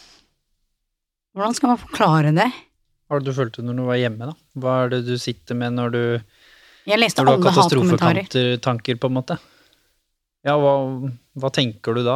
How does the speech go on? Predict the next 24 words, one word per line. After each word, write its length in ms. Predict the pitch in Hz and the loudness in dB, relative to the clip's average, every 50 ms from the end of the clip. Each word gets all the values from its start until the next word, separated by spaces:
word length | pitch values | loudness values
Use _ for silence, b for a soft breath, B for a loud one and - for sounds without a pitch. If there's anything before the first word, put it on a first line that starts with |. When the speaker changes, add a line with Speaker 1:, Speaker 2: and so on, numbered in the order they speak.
| 139 135 | 0 0
Speaker 2:
og 140 | 131 131 127 | 0 0 0
hva 140 | 127 127 123 | 0 0 0
var 200 | 123 123 123 120 120 | 2 0 0 0 -2
på 20 | |
en 80 | 131 120 | -4 -4
måte 140 | 113 - 113 | -2 -2 -2
det 80 | 120 117 123 | 0 0 0
verste 420 | 120 - - - - - - 120 | 0 -2 -4 -6 -8 -6 -6 -4
du 140 | 110 127 139 | -2 0 0
leste 400 | 139 135 131 117 - - - 180 | 2 2 2 0 0 0 0 0
da, 60 | 185 156 | 2 2
for 160 | - 147 - | 0 -2 -2
folk 160 | - 135 113 | -2 -2 0
som 100 | - 143 135 | 0 -2 -2
ikke 140 | 123 143 127 - | 0 0 -2 0
skjønner 320 | - 135 110 110 117 123 | 0 0 -2 -2 -2 -4
hvor 160 | 120 123 120 | -4 -4 -6
ille 360 | - - 131 113 107 107 117 123 | -6 -6 -8 -8 -6 -4 -2 0
det 80 | 123 117 | 0 0
her 140 | 117 117 - | 0 -2 -2
faktisk 300 | 117 104 - 123 - - 139 | -4 -6 -6 -6 -6 -4 -4
er? 220 | 151 147 139 139 - b b b b b b b | -4 -6 -6 -12 -16 b b b b b b b
Jeg 140 | b 127 120 120 | b -4 -2 0
ba 80 | 117 | 0